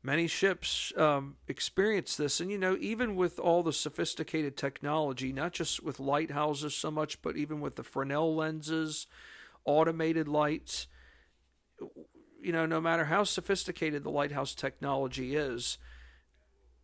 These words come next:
in terms of guiding ships in and out of, uh, the harbor, there are still elements from under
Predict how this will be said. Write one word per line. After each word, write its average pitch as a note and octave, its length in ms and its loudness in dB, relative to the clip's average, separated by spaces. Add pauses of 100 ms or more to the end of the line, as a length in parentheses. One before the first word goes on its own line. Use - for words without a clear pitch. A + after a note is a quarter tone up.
(260)
in D3 140 -2
terms D#3 340 0
of C#3+ 120 -4
guiding D3+ 360 0
ships - 380 -2
in D3 180 -4
and C#3+ 140 -4
out C#3+ 180 0
of, B2+ 220 -4
uh, B2 240 -2
the A#2 140 -6
harbor, C3 640 2 (2000)
there E3+ 240 4
are D#3 60 2
still G3 460 4
elements E3+ 520 4
from D#3 280 -4
under D3+ 540 -2